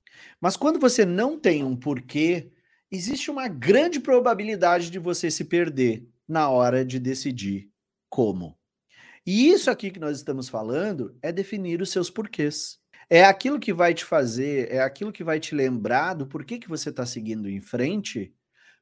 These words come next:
quando as pernas cansarem.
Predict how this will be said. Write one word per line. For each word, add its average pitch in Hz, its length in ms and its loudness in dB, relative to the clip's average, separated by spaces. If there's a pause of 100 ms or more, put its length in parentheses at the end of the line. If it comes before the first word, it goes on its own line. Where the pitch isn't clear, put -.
(160)
quando 131 960 2 (520)
as 143 200 -14
pernas 113 640 -4
cansarem. 156 720 -8